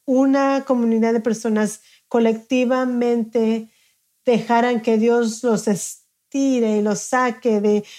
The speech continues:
de esos lugares de comodidad y lo que Dios pudiera hacer por medio de esto en este mundo. Déjeme decir esto de, acerca de usted. Le estoy hablando a usted que está viéndonos hoy. Yo creo esto en usted. Yo creo esto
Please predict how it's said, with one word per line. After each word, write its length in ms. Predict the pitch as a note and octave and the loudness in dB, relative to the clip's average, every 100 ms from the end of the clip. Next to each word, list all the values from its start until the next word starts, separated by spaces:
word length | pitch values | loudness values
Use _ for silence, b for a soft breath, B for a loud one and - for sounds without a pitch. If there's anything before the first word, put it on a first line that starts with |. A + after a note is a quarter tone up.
| B | B
de 100 | A#3+ | 2
esos 280 | A3+ A3+ A3+ | 2 2 0
lugares 400 | A#3 A3+ A3+ G#3+ | 0 2 0 0
de 120 | A3 | -2
comodidad 760 | A3 A3 G#3 G3+ G3+ G3+ G#3 G#3 | -2 -2 -2 -2 -4 -4 -4 -2
y 140 | G#3 | -2
lo 180 | G3 G3+ | -2 -2
que 140 | G#3+ G3 | -4 -2
Dios 320 | G#3+ A#3 A3 | -2 -2 -6
pudiera 580 | - A3 F#3+ B3+ D#4+ A3+ | -8 -6 -2 -2 -2 -2
hacer 240 | A3 A3 | -4 -6
por 140 | G#3+ | -4
medio 220 | G#3 G#3 G3+ | -2 -2 -2
de 200 | G3+ G3 | -4 -4
esto 160 | - | -6
en 100 | G#3 | -6
este 160 | F3+ G3+ | -8 -8
mundo. 320 | F#3+ F3+ E3+ _ b b b b b _ - | -10 -10 -12 _ b b b b b _ 0
Déjeme 240 | B3+ C4+ | 2 2
decir 240 | B3+ C4+ B3+ | 2 2 2
esto 240 | A3+ B3 | 2 2
de, 240 | A3+ A#3 | 2 0
acerca 460 | A3 G#3 A#3+ A3+ A#3 | -4 0 0 2 2
de 100 | G#3+ | 2
usted. 640 | G#3 - - A3 G3+ G#3 G3+ | 0 -4 -4 -4 -4 -8 -10
Le 100 | A3+ | -10
estoy 220 | E3+ B3 | -4 0
hablando 400 | A#3+ A#3+ A#3 A#3 | 0 2 0 0
a 200 | B3 A3 | -2 -2
usted 380 | F#3+ - - A3 | -4 -4 -2 -2
que 80 | A3 | -2
está 300 | A3 A#3 G#3+ | -6 -4 -2
viéndonos 600 | G3+ G#3 G#3 G#3 G3 - | 0 0 0 -2 -6 -8
hoy. 440 | A3 A3 F#3 F#3 B B B - | -12 -10 -10 -12 B B B 0
Yo 260 | A#3 A3+ | 0 2
creo 320 | C4+ C4 B3+ | 0 2 2
esto 260 | B3 A3+ A3 | 0 -2 -4
en 120 | G3+ | -4
usted. 340 | F#3 - F3 F3 _ _ _ _ _ _ _ b b - | -6 -10 -18 -20 _ _ _ _ _ _ _ b b 0
Yo 260 | B3 A#3 | 0 0
creo 320 | A#3 B3+ B3+ B3+ | 0 2 4 2
esto 840 | C4 B3 A3 C4+ B3+ C4+ C4+ | 2 0 -2 -2 0 0 0